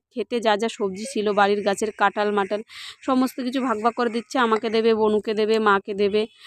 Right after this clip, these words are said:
তো দিদিমা সব ব্যাগে ব্যাগে, মানে, গুছিয়ে দিচ্ছিলো, বাড়ি আসবো তার জন্য। তারপরে সন্ধ্যার পরে দেখো আমরা বেরিয়ে গেছি, আর রাস্তার ধারে আস্তে আস্তে একটু কিছু প্যান্ডেল দেখলাম, যাই হোক কিছু একটা পুজো ছিল। তো চলে আসলাম, আর বাড়িতে এসে দেখো কিছু, মানে,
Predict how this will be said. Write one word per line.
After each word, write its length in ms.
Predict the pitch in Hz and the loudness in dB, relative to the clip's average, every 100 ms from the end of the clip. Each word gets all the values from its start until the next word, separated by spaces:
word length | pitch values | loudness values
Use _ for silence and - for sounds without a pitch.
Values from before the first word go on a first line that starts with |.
| - | -16
তো 100 | - 220 | -4 -4
দিদিমা 340 | 202 220 226 226 | -2 0 2 2
সব 180 | 240 208 | 2 2
ব্যাগে 280 | 208 208 220 | 2 2 2
ব্যাগে, 260 | 226 214 233 | 0 0 2
মানে, 200 | 220 220 | 2 2
গুছিয়ে 400 | 202 214 - 233 | 0 -6 -2 -2
দিচ্ছিলো, 420 | 208 - - 269 339 | -2 -6 -4 2 4
বাড়ি 240 | 240 202 220 | 6 6 6
আসবো 260 | 220 220 240 | 2 2 -4
তার 200 | 226 202 | -2 -2
জন্য। 220 | 233 240 285 - - - - | 0 0 0 -2 -8 -18 0
তারপরে 320 | 311 311 320 | 0 4 4
সন্ধ্যার 400 | 311 262 254 269 | 4 2 2 -2
পরে 220 | 269 254 277 | -2 -2 0
দেখো 220 | 247 - | 0 0
আমরা 220 | 240 226 233 | 0 4 4
বেরিয়ে 340 | 208 214 226 | 4 2 2
গেছি, 280 | 233 226 330 330 | 0 0 0 4
আর 180 | 214 202 196 | 6 6 4
রাস্তার 380 | 196 - 226 202 | 2 0 -6 -2
ধারে 240 | 240 208 208 202 - | -2 0 2 0 0
আস্তে 300 | 202 202 - | -2 -2 -2
আস্তে 240 | 226 - 254 | -2 -2 -8
একটু 180 | 233 - | -10 -10
কিছু 180 | 214 240 247 | -16 -12 -8
প্যান্ডেল 360 | 220 202 214 233 | -4 -2 0 -2
দেখলাম, 240 | 233 254 | -2 -2
যাই 120 | 240 247 | -2 -2
হোক 100 | 254 | -4
কিছু 180 | - - | -8 -6
একটা 180 | 240 - | -6 -4
পুজো 300 | 302 233 208 | -6 -2 0
ছিল। 220 | 202 214 180 196 - - - - _ | 0 0 -2 -2 -10 -20 -18 -18 _
তো 100 | 269 277 | -2 -2
চলে 260 | - 269 262 | 0 2 4
আসলাম, 340 | 262 285 311 339 330 | 2 2 4 2 0
আর 120 | 226 214 | -4 0
বাড়িতে 340 | 208 214 220 254 | 2 2 0 0
এসে 200 | 240 262 294 | 0 2 0
দেখো 300 | 254 220 202 226 | 2 0 0 -6
কিছু, 260 | - 208 247 | -6 -6 0
মানে, 240 | 233 214 | 2 4